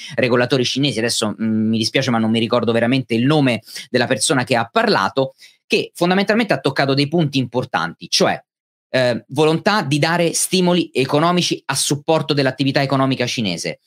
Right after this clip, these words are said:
il sostegno, eh, dal, de-, al, nel settore immobiliare, quindi aiuto ad un settore immobiliare che ovviamente è in, in grande crisi,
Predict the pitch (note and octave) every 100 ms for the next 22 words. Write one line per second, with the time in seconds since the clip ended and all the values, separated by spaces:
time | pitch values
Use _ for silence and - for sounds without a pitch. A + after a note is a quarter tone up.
0 | - - - D#3 - E3+ D3 - F#3+ G3
1 | G3+ G3+ G3 - - - B2+ C3+ - -
2 | A#2 C3+ C#3+ C#3 C#3 C#3 C3 C3 C#3+ C#3
3 | D#3 C#3+ E3+ D#3 C#3+ C#3 A#2+ C3+ A#2+ E2+
4 | F#2 C3 C3 B2+ A#2+ C3+ C#3+ G3 E3+ F#3
5 | - C3 C#3 C3+ D#3+ C#3 C3 D3+ F3 A#2+
6 | C3 G#2+ A#2 G2+ A#2 C#3 A2+ A#2 A2 A2
7 | G#2+ A2+ A2 A2+ A2 G#2+ - C#3+ C#3 C3
8 | B2+ B2 G#2+ F2 E2+